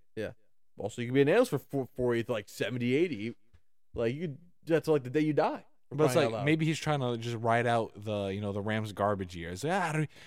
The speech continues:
Speaker 2: like, I don't even wanna deal with the rebuild. I'll just, like, go make a boatload of cash till forty
Speaker 1: Yeah.
Speaker 2: and come back and join another team
Speaker 1: Yeah,
Speaker 2: when
Speaker 1: like
Speaker 2: they're
Speaker 1: the,
Speaker 2: ready to win."
Speaker 1: Yeah, you don't have to, you know, get fired if that's the case, and
Speaker 2: And then
Speaker 1: then,
Speaker 2: it taints
Speaker 1: and
Speaker 2: your
Speaker 1: then take
Speaker 2: resume.
Speaker 1: a job and, like,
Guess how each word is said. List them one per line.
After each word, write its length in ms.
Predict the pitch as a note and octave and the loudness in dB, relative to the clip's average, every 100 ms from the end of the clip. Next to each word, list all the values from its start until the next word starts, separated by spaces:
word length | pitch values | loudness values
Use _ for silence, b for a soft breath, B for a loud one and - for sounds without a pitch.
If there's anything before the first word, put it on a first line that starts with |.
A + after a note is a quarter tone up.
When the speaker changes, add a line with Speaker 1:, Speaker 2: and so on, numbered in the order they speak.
| B | B
Speaker 2:
like, 120 | D3 | 0
I 100 | C#3 | 4
don't 120 | A3+ | 4
even 120 | G#3 | 2
wanna 140 | E3 A2+ | -2 -8
deal 420 | G#2+ C3+ C3+ C3 | -4 0 2 2
with 120 | B2 | 0
the 60 | A2+ | 0
rebuild. 460 | A2+ A#2 A2+ A#2+ | 0 0 2 0
I'll 100 | B2 | 0
just, 240 | D3 E3 C#3+ | -2 -2 0
like, 220 | B2 G2 - | 0 -2 -8
go 200 | A#2+ B2 | -2 -2
make 180 | C#3 C3 | -2 -4
a 60 | |
boatload 400 | A#2+ A#2+ A#2 C3 | 0 2 2 0
of 60 | B2 | -2
cash 340 | - A#2+ A#2 | -2 -2 -2
till 80 | - | -4
forty 260 | A2+ B2 A#2+ | -4 0 0
Speaker 1:
Yeah. 60 | |
Speaker 2:
and 80 | A#2 | 0
come 180 | - C#3 | -2 0
back 180 | B2+ B2 | 2 0
and 80 | A#2 | -2
join 180 | B2 | -2
another 260 | A#2+ A#2+ A#2 | -2 -2 -4
team 180 | G#2+ A#2 | -2 -2
Speaker 1:
Yeah, 220 | - A#2 | -2 -2
Speaker 2:
when 160 | A2+ G#2+ | -6 -4
Speaker 1:
like 140 | A#2 | -4
Speaker 2:
they're 80 | A#2 | 0
Speaker 1:
the, 40 | |
Speaker 2:
ready 140 | A#2+ B2+ | 0 0
to 60 | |
win." 180 | C#3 D#3 - - | 0 -2 -6 -6
Speaker 1:
Yeah, 100 | - | -4
you 100 | G2+ | -2
don't 100 | D3 | -2
have 120 | C#3 | -4
to, 80 | C3+ | -8
you 140 | D3 | -6
know, 160 | C3 G2 - | -6 -8 -10
get 160 | B2 D3 | 0 0
fired 680 | - D#3 C#3+ C#3 A#2+ A2+ G#2+ | 2 4 6 6 4 0 -6
if 140 | A2+ A2 - | -10 -10 -6
that's 280 | A2+ A2 - | -6 -6 -12
the 80 | |
case, 420 | A2+ A2 G#2 G#2+ - | -8 -4 -4 -6 -10
and 80 | A#2+ | -4
Speaker 2:
And 80 | C3 | -2
then 80 | B2 | -2
Speaker 1:
then, 80 | |
Speaker 2:
it 40 | A#2 | -2
taints 280 | B2+ B2+ C#3 | -2 0 2
Speaker 1:
and 80 | |
Speaker 2:
your 80 | D#3+ | 4
Speaker 1:
then 100 | C3 | 4
take 140 | D3+ C3 | 2 2
Speaker 2:
resume. 100 | B2+ | 0
Speaker 1:
a 80 | |
job 540 | - C3 B2+ B2+ A2+ - | 2 2 4 2 0 -6
and, 200 | A#2 A#2+ | -8 -6
like, 260 | A#2 A2 | -4 -4